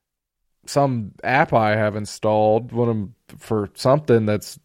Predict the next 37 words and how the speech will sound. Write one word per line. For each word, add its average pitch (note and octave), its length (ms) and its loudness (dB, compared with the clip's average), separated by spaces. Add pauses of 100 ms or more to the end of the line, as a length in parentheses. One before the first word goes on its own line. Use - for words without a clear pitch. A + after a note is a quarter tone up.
interfering A#2 640 0
with G#2 180 -2
it G2+ 120 2
in G2+ 140 -2
some G2+ 300 -2
way. F2+ 260 -2
Which, D#2+ 320 -8
I D2+ 280 -6
don't G#2+ 160 -2
know. B2+ 220 6
I G2 120 2
shut A#2 340 0
it. A#2+ 80 4
I G#2 100 2
make A#2 200 -4
sure B2+ 160 0
everything's A#2 280 -2
shut A#2+ 260 -2
down D3 300 4
before A2+ 320 2
I G#2+ 60 6
try A2+ 200 2
to G#2+ 60 2
shut G#2+ 180 -4
down A2 160 2
the G#2+ 120 -2
computer, D3+ 460 0 (400)
and B2 180 4
nothing's A2+ 500 0
working. F2 400 -6
Tim, F#2 420 -8
what D#3+ 200 -4
the C#3+ 100 -4
fuck - 580 -4 (440)
can C#3 160 -4
I D3+ 120 2
do? A3+ 560 0